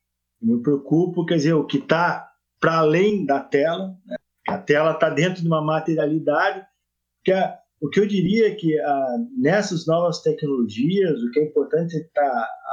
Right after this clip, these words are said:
atento é que, por exemplo, a, a tela que tá no jogo ou a tela da internet,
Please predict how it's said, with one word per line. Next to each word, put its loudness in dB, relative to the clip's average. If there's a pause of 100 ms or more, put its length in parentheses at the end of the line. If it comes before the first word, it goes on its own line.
(220)
atento 0 (760)
é 0
que, -4
por 4
exemplo, 0
a, -2 (100)
a -4
tela 4
que -8
tá 0
no 0
jogo -2
ou 2
a -2
tela 0
da 0
internet, -2